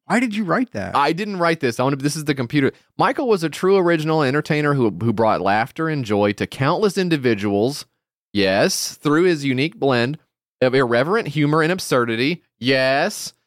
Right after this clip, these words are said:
Speaker 2: with a sharp wit <laughs> and a penchant for pushing the boundaries of comedy, he carved out a special place in the hearts of his fans. Look at this. His work spanned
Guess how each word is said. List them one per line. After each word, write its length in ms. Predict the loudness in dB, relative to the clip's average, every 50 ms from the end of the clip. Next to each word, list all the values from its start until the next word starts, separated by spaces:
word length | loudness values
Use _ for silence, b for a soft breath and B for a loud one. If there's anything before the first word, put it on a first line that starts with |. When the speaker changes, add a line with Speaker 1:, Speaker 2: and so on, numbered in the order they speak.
| _ _ _ _ _
Speaker 2:
with 140 | -4 -2 0
a 80 | 0 -2
sharp 420 | -2 0 2 2 2 2 0 -4
wit 360 | -2 0 2 2 2 2 0 _ _ -20
<laughs> 140 | -16 _ -2
and 120 | 0 0
a 80 | 0 0
penchant 680 | -2 -2 0 0 0 -2 -2 0 0 2 2 2 0 -2
for 200 | -4 -2 0 0
pushing 500 | 0 2 2 0 0 2 0 0 0 0
the 100 | 0 0
boundaries 480 | 0 0 0 0 0 0 0 0 0 0
of 100 | -2 -2
comedy, 600 | -2 0 0 2 2 0 0 0 0 -2 -4 -6 _ _ _ _ _ _ _ -4
he 100 | -2 -2
carved 300 | 0 2 2 2 2 0
out 120 | -2 -4
a 60 | -4
special 320 | -2 0 0 0 0 -2 -4
place 340 | 0 0 0 0 0 0
in 40 | 0
the 120 | 0 0 2
hearts 260 | 2 0 0 -2 -4
of 80 | -6
his 160 | -6 -6 -6 -2
fans. 460 | 0 0 0 2 2 0 0 0 0
Look 100 | 0 2
at 60 | 2
this. 180 | 2 2 0 -2 b b b b 0
His 140 | 0 2 4
work 220 | 4 2 2 0
spanned 320 | -4 -2 0 0 0 -2